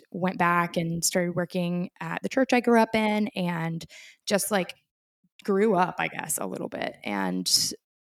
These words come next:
um, through grief, had lost some weight, which is really depressing that that's what it took to get attention, but it did. And, um, in that time, I started to, like, receive attention from people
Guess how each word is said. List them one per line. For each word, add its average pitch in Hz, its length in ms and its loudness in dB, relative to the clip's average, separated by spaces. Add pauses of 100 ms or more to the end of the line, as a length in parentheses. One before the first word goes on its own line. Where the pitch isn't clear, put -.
(120)
um, 175 540 -2 (100)
through 202 220 6
grief, 180 320 0
had 196 120 2
lost 175 240 2
some 175 120 0
weight, 165 200 0
which - 140 -2
is 214 120 -8
really 349 200 0
depressing 175 540 -2
that 180 140 -4
that's 165 220 -6
what 165 100 -2
it - 100 -8
took - 180 -4
to 175 80 -4
get 165 100 2
attention, 165 480 -2
but 214 200 2
it 196 100 -4
did. 165 260 -6 (480)
And, 185 480 2 (220)
um, 170 440 -6 (380)
in 254 140 6
that 190 180 0
time, 170 440 -4
I - 80 0
started 180 340 -2
to, 175 380 0
like, 170 180 -8
receive 185 360 -4
attention 185 400 -2
from 180 180 -2
people 170 520 0